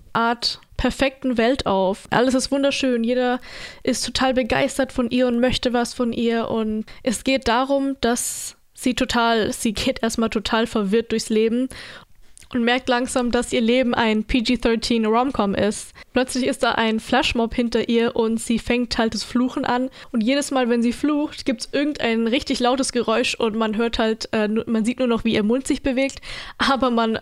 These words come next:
hört das Fluchen an sich nicht und es ist echt lustig. Der Film hat ganz viele lustige Momente. Rebel Wilson spielt das echt gut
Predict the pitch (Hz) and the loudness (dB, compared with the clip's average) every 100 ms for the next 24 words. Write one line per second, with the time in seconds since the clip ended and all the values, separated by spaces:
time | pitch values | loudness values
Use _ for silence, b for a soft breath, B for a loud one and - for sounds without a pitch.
0 | - 247 254 226 - 247 254 233 214 208 | 0 0 0 -2 0 2 2 2 0 2
1 | 214 214 214 - 220 - 220 - - 220 | 0 0 -2 -2 -2 -2 -6 -4 -4 -2
2 | 226 220 - 220 233 - B B B B | -2 -2 0 -2 -2 -10 B B B B
3 | - 269 339 349 285 247 262 294 285 269 | -2 0 0 0 0 0 -2 -2 -2 2
4 | 269 262 233 - - _ - 240 285 302 | 2 2 0 -4 -10 _ -2 0 2 0
5 | 294 262 247 220 226 247 254 233 233 214 | 0 2 2 2 0 0 0 2 2 0
6 | - - 240 240 247 240 254 254 226 226 | -2 -2 0 2 2 2 0 -2 -4 -4
7 | - 254 254 - - 254 262 | -2 -2 -2 -2 0 0 0